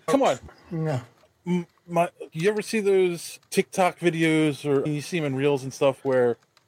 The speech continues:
Speaker 1: someone's making mac and cheese and they put uncooked pasta in the, first off, they get one of those disposable cooking pans.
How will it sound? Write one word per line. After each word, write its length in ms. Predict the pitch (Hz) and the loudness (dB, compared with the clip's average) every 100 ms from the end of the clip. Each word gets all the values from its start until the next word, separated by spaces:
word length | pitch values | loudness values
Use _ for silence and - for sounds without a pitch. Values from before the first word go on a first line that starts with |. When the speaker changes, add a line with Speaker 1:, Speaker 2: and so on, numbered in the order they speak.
| - | -4
Speaker 1:
someone's 360 | 185 175 165 135 | 0 2 2 0
making 520 | 151 156 170 156 139 | 2 2 0 -2 0
mac 280 | 147 147 151 | 0 0 -4
and 100 | 135 | -8
cheese 440 | 165 139 107 98 | -6 -4 -6 -6
and 100 | 131 | -4
they 80 | 131 | -4
put 200 | - 160 - | 0 0 0
uncooked 440 | 156 151 180 - | -2 0 -2 -2
pasta 500 | 165 160 - 170 160 - | -2 0 0 0 0 0
in 140 | 147 | 2
the, 340 | 139 135 131 - _ _ 175 135 | 2 4 2 -2 _ _ -10 -6
first 300 | 220 247 220 | -2 0 0
off, 120 | 165 | 0
they 100 | 180 | 0
get 180 | 180 170 | 0 0
one 100 | 170 | 0
of 80 | |
those 280 | 165 147 131 | 2 0 -2
disposable 680 | - 139 165 160 143 143 135 - | -10 -6 -2 -2 -2 0 -2 -2
cooking 320 | 165 - 147 | -10 -8 -8
pans. 560 | 135 123 113 113 113 | -4 -2 0 -2 -6